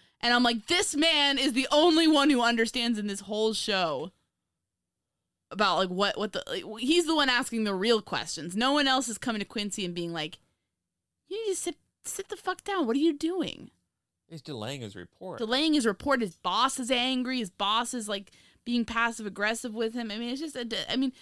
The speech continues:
Speaker 1: if he puts this much energy into every single report, it's just, I mean, you gotta imagine the backlog is a nightmare in that county.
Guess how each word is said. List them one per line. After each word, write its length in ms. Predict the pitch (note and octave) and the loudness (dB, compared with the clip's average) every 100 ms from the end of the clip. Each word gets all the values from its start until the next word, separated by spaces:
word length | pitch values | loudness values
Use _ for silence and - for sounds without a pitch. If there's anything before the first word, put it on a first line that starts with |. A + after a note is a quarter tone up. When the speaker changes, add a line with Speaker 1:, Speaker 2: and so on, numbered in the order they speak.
| - _ - | -20 _ -6
Speaker 1:
if 120 | D#4 | 0
he 120 | D#4+ | 0
puts 320 | - F4 - | 0 -4 -4
this 280 | G3 C4 E4+ | -2 -2 0
much 520 | C4 C4 B3 - - - _ _ _ _ _ _ _ A3+ | 0 2 0 -4 -12 -14 _ _ _ _ _ _ _ -4
energy 460 | B3 C#4 A3 A3+ | 0 0 0 -2
into 260 | G3+ F#3 - | -2 -4 -2
every 260 | G3+ A3+ | -2 -2
single 320 | G#3+ A3+ G3+ F3+ | -6 -6 -6 -6
report, 460 | F3+ - A#3+ C4+ | -8 -10 -6 -6
it's 160 | E3 - | -6 -8
just, 320 | F3+ - - | -10 -10 -12
I 60 | F#3 | -8
mean, 240 | F3+ F3 | -8 -8
you 140 | - F#3+ | -12 -8
gotta 200 | A3 A#3+ | -4 -2
imagine 300 | G3 G3 G3 | -4 -6 -6
the 80 | D#3+ | -10
backlog 680 | - G3 B3 B3+ D#3+ - | -12 -16 -14 -8 -6 -6
is 80 | E3+ | -10
a 60 | C#3+ | -10
nightmare 680 | C#3+ D#3+ F#3+ D4+ G#3 E3 D2+ | -8 -8 -8 -8 -8 -10 -12
in 140 | G#2 | -14
that 160 | F2 - | -16 -16
county. 560 | - E3+ - A#3 B3 | -16 -16 -12 -12 -12